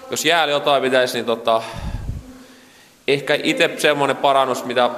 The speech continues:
on miettinyt, niin välillä yrittää lukea ehkä liikaa, mitä vastustaja tekee. Ja siitä ehkä sit näyttää siltä, että toi näyttää vähän hölmöltä, että mihin toi Hakulinen menee, kun yritti lukea ja luki väärin. Mut tota,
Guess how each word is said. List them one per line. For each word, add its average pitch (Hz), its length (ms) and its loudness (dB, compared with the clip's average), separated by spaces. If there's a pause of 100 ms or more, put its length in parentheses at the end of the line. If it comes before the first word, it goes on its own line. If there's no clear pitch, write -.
on 127 100 -4
miettinyt, 127 480 0
niin 117 100 0
välillä 123 260 4
yrittää 120 300 2
lukea 135 340 0
ehkä 113 220 0
liikaa, 117 260 2
mitä 110 180 0
vastustaja 117 460 0
tekee. 104 480 0
Ja 87 100 2
siitä 101 240 -4
ehkä 104 160 -4
sit 107 160 -12
näyttää 107 300 -2
siltä, 107 220 -2
että - 240 -12
toi 113 160 2
näyttää 110 260 0
vähän 113 120 4
hölmöltä, 110 360 0
että 98 80 -6
mihin 110 140 -2
toi 107 120 4
Hakulinen 107 360 0
menee, 107 260 2
kun 104 80 2
yritti 117 220 0
lukea 120 240 2
ja 107 120 4
luki 107 240 0
väärin. 104 360 2
Mut 101 180 -10
tota, 98 300 -6